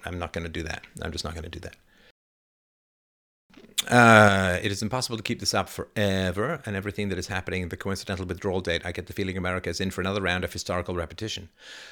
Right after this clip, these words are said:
Yes, that, uh, seems to be the case. Was Alex Jones talking about martial law buried somewhere in the infrastructure bill?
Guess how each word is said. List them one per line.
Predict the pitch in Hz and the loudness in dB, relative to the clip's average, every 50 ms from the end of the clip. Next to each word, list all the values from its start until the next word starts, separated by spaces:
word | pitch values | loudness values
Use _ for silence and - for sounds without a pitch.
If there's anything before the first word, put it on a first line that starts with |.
| - - - | -20 -20 -8
Yes, | - 98 107 123 - - - - - - - - - - - | 4 8 8 8 8 8 6 4 4 4 2 0 -2 -4 -4
that, | 92 95 104 101 - - | -2 -2 -2 -2 -2 0
uh, | - 98 95 90 | 2 2 2 2
seems | - - 101 98 - | 0 0 -2 -2 -2
to | - 92 | -2 -4
be | 98 | -2
the | 87 87 | -2 -2
case. | - - 113 127 123 - - - | -4 -4 -4 -4 -2 -2 -2 -4
Was | 92 90 - | -4 -6 -6
Alex | - - 101 107 101 - - | -6 -6 -6 -6 -6 -4 -2
Jones | 104 101 95 | -2 -2 -2
talking | - - 98 - - 107 | -2 -6 -6 -4 -4 -4
about | 92 95 90 92 | -2 -2 -2 -2
martial | 92 98 95 - 104 95 | -2 -2 -2 -2 -4 -2
law | 95 98 101 107 101 | -2 0 -2 -2 -2
buried | - 95 95 98 95 92 | -2 -2 -2 -2 -2 -2
somewhere | - 98 95 98 95 | -4 -4 -2 -2 -2
in | 95 | -2
the | 92 92 | -2 -4
infrastructure | 92 90 - - - 98 - - | -4 -4 -6 -8 -8 -8 -8 -8
bill? | 95 98 104 104 - | -6 -6 -6 -6 -6